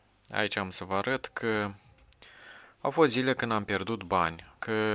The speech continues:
îmi dau mulți întrebarea: „O, am pierdut, pierd din depozit, fac panic” și tot așa. Oameni buni, nu faceți panic. Cât de bine noi analiza,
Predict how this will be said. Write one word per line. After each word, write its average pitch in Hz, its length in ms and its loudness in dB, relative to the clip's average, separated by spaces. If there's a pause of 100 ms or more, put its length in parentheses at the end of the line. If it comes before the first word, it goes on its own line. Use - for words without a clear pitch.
(160)
îmi 101 320 -4
dau 110 180 4
mulți 110 360 -6
întrebarea: 98 680 2 (960)
„O, 117 380 4
am 87 140 2
pierdut, 107 840 -2 (640)
pierd 110 240 2
din 95 160 -4
depozit, 101 840 -2 (480)
fac 104 380 -2
panic” 98 460 0
și - 100 0
tot 101 160 -4
așa. 95 180 -2
Oameni 120 400 2
buni, 113 180 -2
nu 113 60 -4
faceți - 460 -4
panic. - 440 -6 (1500)
Cât 170 260 4
de 139 80 0
bine 135 260 2
noi 123 220 4
analiza, 107 720 4